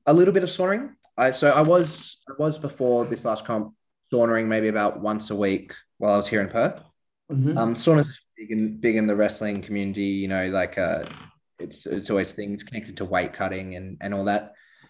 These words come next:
Speaker 1: Um, ice baths, I, I don't do that much. I have done them before. I,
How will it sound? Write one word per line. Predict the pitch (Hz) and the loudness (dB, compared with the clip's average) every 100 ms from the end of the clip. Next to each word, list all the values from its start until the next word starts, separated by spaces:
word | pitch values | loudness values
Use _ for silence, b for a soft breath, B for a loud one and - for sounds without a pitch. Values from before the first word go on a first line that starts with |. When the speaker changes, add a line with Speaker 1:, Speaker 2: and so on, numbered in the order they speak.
| b - | b 2
Speaker 1:
Um, | 120 123 - | 4 4 2
ice | 127 131 143 | 2 4 2
baths, | - 139 139 135 - - - | 0 0 0 -4 -10 -10 -2
I, | 107 107 - | 0 0 0
I | 107 | -4
don't | 107 107 107 117 - _ _ _ _ | -2 -2 0 -2 -8 _ _ _ _
do | 110 110 113 | 2 4 4
that | 110 - - | 4 0 -4
much. | 107 98 113 170 - - | -6 -2 -2 -4 -8 -6
I | 107 104 | -4 -2
have | 113 110 | -2 -2
done | 110 | -2
them | 107 | -2
before. | 95 - 98 117 117 | -6 -4 0 2 2
I, | 110 | 2